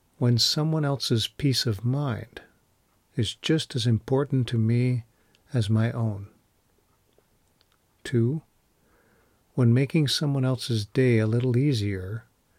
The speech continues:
is just as satisfying as when someone helps me. Three,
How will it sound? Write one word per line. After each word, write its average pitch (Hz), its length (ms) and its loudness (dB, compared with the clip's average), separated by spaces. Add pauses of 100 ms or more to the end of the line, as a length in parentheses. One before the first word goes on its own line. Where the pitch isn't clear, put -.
(380)
is 123 140 0
just - 320 -2
as 120 100 0
satisfying 120 880 -2
as 110 160 0
when 110 160 0
someone 120 400 0
helps 113 400 -6
me. 131 440 -4 (2250)
Three, 120 480 0